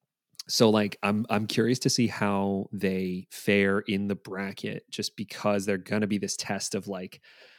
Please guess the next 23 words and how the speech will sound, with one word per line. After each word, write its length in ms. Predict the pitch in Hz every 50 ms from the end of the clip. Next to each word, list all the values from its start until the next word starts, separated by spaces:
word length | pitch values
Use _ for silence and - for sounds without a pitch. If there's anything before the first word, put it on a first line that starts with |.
| _ _ _ _ _ _ _ _ _ _ _ _ _ _ - -
arguably 380 | 117 139 160 135 131 113 113 110
they 140 | 104 110 131
are 100 | 165 160
some 160 | - - 98
of 40 | 95
the 60 | 98
best 220 | 90 98 - -
beers 200 | - 101 92 -
made 140 | - 95 92
in 100 | 95 92
B 120 | 87 - 92
C, 220 | - - 92 87
but 180 | 90 110 107 -
does 160 | 110 104 -
the 80 | 107
fact 280 | 101 - 113 107 107 -
that 100 | 104 -
they 120 | 98 107 -
only 380 | - 107 107 104 101 98 98
are 260 | - 101 92 87 90 98
limited 580 | 104 101 104 117 117 120 107 110 101 95 98 - - _ -
availability, 1000 | 107 92 104 101 98 98 90 101 101 104 104 98 95 95 95 95 92 90 - - _ -
like, 300 | 92 90 - - -